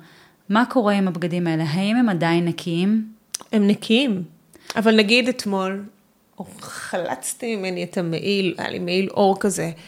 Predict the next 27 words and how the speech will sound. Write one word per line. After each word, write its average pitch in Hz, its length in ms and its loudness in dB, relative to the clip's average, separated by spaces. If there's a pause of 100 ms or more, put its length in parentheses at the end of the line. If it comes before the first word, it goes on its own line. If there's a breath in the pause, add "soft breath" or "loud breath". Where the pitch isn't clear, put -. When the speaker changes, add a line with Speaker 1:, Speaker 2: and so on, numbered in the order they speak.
(720 loud breath)
Speaker 2:
כבד. 185 420 0 (260)
לא, - 100 0 (200)
לא 359 160 0
היה 359 220 -2
בא 247 180 -2
לי 226 120 -2
עכשיו, 196 260 -8 (380)
בדיוק 233 340 -10
זוהי 233 240 0
קראה 208 460 -4
לי, 190 200 -6
לא 202 120 -4
זוכרת 208 460 -6
מה, 254 180 0
פשוט 330 280 -6 (180)
תליתי 262 500 2
אותו 359 120 2
אפילו 320 260 0
לא 254 140 6
על 240 80 4
המתלה, 208 520 0 (520 loud breath)
אלא 196 200 0 (160)
על 196 180 -2
ה-, 190 280 -4 (1000)
על, 208 220 -6 (100)
על, - 80 -8 (100)
על, 208 200 2